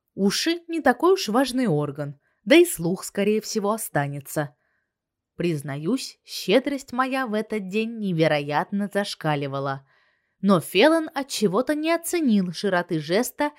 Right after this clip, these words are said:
и наотрез отказался расставаться с ушными раковинами. Вот жмот. В это время на крыше вновь загрохотали черепицей.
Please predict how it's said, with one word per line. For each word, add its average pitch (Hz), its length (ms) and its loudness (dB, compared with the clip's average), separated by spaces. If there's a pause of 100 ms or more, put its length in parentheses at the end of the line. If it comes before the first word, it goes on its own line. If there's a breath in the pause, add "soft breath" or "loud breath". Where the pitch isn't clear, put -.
(220 loud breath)
и 262 140 0
наотрез 185 580 2
отказался 185 680 -4
расставаться 160 760 -2
с - 100 -10
ушными 175 460 -4
раковинами. 151 800 -2 (260)
Вот 160 300 2
жмот. 151 460 -4 (680)
В 165 100 -4
это 156 220 2
время 202 460 -2 (240 soft breath)
на 196 180 0
крыше 254 500 -2
вновь 214 320 2
загрохотали 214 840 -2
черепицей. 175 880 -6